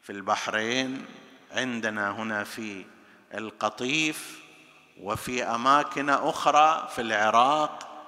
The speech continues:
وفي فترة من الفترات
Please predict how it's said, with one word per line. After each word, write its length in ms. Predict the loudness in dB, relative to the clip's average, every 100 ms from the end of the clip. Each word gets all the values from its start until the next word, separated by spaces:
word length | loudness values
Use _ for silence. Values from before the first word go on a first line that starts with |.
| -20 -20 -20 -20 -20 -20 _ _ _ _ _ _ _ _ _ _ _ _ _ _ _ _ _
وفي 1160 | -6 2 4 4 4 0 -4 -16 -18 -6 -2 0
فترة 440 | 2 2 4 4
من 220 | 4 2 0
الفترات 1080 | 0 0 -2 2 4 8 10 10 6 -2